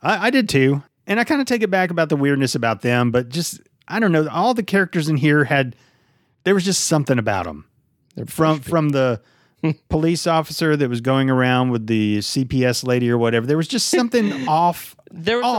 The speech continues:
Speaker 2: something
Speaker 1: There
Speaker 2: off
Speaker 1: was
Speaker 2: about
Speaker 1: something
Speaker 2: him.
Speaker 1: off about everybody in this.
Speaker 2: Okay, I can see
Speaker 1: That's
Speaker 2: that
Speaker 1: what
Speaker 2: a
Speaker 1: it
Speaker 2: little
Speaker 1: was.
Speaker 2: bit better.
Speaker 1: Something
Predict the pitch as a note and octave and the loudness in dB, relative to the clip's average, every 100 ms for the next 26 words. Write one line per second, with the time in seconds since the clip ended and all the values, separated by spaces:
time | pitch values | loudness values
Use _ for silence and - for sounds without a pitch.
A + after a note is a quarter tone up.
0 | C#3+ G3 G#3 G3 B3 A#3 A3 D3 C3+ E3+ | 0 0 0 0 0 0 0 0 0 0
1 | C#3+ - D3 C3+ B2+ - D#3 D#3 D3 C#3 | -2 -4 -4 -2 -2 -4 -2 0 0 0
2 | C3 B2+ B2 B2 A2 F#2 D#2 - - _ | 2 2 0 0 -2 -4 -8 -14 -16 _
3 | _ _ - D#3 A2+ G2 A#2 D3+ C3+ A2+ | _ _ -4 -2 -2 -2 -2 -2 -4 -2
4 | F3+ F3 D#3 A2+ G#2 E2+ F#2+ G2 F#2+ G2 | -2 0 2 2 0 -2 -6 -6 -4 0
5 | E3 E3+ C#3 | 0 2 -2